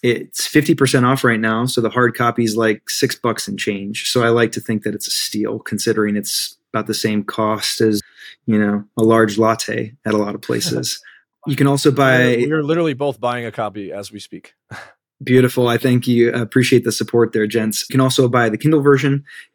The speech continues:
Speaker 1: For those of you who don't know, you don't need a Kindle to read it. You can read it on any electronic or mobile device, including your desktop. Works with I O S. But you can also visit my website, awake with jake dot com.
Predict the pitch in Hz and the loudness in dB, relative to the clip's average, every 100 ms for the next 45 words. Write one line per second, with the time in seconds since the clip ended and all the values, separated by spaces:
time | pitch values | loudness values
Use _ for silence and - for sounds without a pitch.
0 | _ - 120 117 110 113 117 113 120 107 | _ 0 2 2 0 2 0 0 0 0
1 | 107 110 117 110 - 113 113 110 107 107 | 0 0 -2 -4 0 0 2 0 0 4
2 | 156 165 139 120 120 120 120 117 107 113 | 6 6 4 -4 0 2 2 -2 -6 2
3 | 143 139 127 - - - 123 120 - 120 | 4 6 4 -4 -14 -2 0 0 0 0
4 | 123 113 113 110 113 107 110 110 104 98 | 2 0 0 0 -2 0 2 2 0 0
5 | 117 113 107 104 110 - - 107 - _ | 0 2 2 0 -2 -4 -4 -6 -8 _
6 | _ _ _ _ _ _ - 131 120 - | _ _ _ _ _ _ -8 2 2 2
7 | - 113 120 113 110 110 110 - - - | -4 0 2 4 4 2 0 -4 -8 -16
8 | - - - - 123 123 120 131 120 117 | -20 -14 -6 -4 0 2 2 0 0 0
9 | 113 104 120 123 - 117 117 113 113 113 | -2 0 0 0 2 4 4 2 2 2
10 | 110 - 113 110 - 107 110 _ - 135 | -2 0 0 0 -2 -4 -4 _ 0 4
11 | 131 131 | 4 2